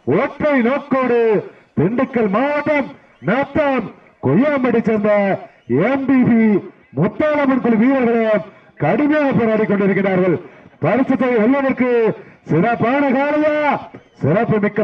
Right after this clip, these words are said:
மாடுபிடி வீரர்களா? காலையும் சிறப்பான காலை, வீரர்களும் சிறப்பான வீரர்கள். திண்டுக்கல் மாவட்டத்திற்கு பெருமை சேர்த்திடவா, மதுரை மாவட்டத்திற்கு பெருமை சேர்த்திடவா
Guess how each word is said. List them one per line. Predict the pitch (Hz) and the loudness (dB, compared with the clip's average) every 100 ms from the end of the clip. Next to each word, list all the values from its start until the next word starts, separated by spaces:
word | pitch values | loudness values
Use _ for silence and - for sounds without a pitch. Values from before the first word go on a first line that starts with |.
| 190 | -2
மாடுபிடி | 190 185 180 | 0 2 2
வீரர்களா? | 180 165 165 160 147 143 127 - - - - - | 2 2 0 0 0 -2 -4 -8 -20 -20 -20 -4
காலையும் | 156 233 277 285 294 285 | -2 0 0 2 2 2
சிறப்பான | 269 277 277 269 277 285 269 | 0 0 0 0 0 2 0
காலை, | 285 285 262 - - _ 113 | 0 0 0 -2 -16 _ -2
வீரர்களும் | 143 262 262 220 247 269 | 2 2 2 2 2 0
சிறப்பான | 233 226 220 214 208 214 208 | 2 0 0 0 0 0 0
வீரர்கள். | 196 175 175 160 - - - - 139 | 2 2 0 -2 -6 -16 -20 -8 -2
திண்டுக்கல் | 170 240 262 262 208 | -2 0 -2 0 0
மாவட்டத்திற்கு | 226 285 285 254 254 226 | 0 0 0 0 0 0
பெருமை | 240 240 | 0 0
சேர்த்திடவா, | 240 220 226 220 208 208 185 - - - 123 | 0 0 2 2 0 0 -4 -10 -20 -10 -2
மதுரை | 156 233 233 180 | 0 2 0 0
மாவட்டத்திற்கு | 151 262 262 233 208 196 | 0 -2 0 -2 0 0
பெருமை | 190 185 | 0 0
சேர்த்திடவா | 175 170 165 160 | 0 0 0 0